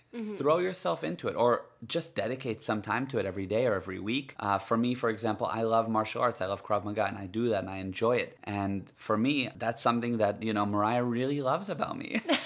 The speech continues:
Speaker 1: <laughs> You did not
Speaker 2: It's
Speaker 1: even do that when we started dating.
Speaker 2: Yeah, I did it. That's true.
Speaker 1: No,
Speaker 2: But
Speaker 1: but, but I can say something
Speaker 2: Yeah.
Speaker 1: that you did. You were really interested in cooking.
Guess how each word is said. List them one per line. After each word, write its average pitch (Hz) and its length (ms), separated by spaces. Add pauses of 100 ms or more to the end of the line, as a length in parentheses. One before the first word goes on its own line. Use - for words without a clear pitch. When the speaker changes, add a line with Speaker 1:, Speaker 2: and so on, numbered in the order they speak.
(180)
Speaker 1:
<laughs> 381 180
You 330 240
did 415 120
not 311 180
Speaker 2:
It's 311 80
Speaker 1:
even 302 220
do 262 140
that 247 200
when 220 120
we 220 140
started 214 360
dating. 208 380
Speaker 2:
Yeah, 92 200
I 104 140
did 104 220
it. 92 80
That's 110 220
true. 285 100
Speaker 1:
No, 104 60
Speaker 2:
But 240 220
Speaker 1:
but, 262 240
but 277 180
I 262 100
can 330 260
say 262 220
something 233 520
Speaker 2:
Yeah. - 260
Speaker 1:
that - 80
you 220 100
did. 208 180
You 247 160
were 302 120
really 262 240
interested 233 340
in 208 100
cooking. 226 440